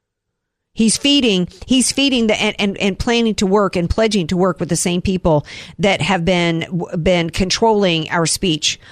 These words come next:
under the phony guise of community standards.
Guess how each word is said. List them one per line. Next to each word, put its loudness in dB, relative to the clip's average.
under 0
the 0
phony 0
guise 2
of -2
community 0
standards. -6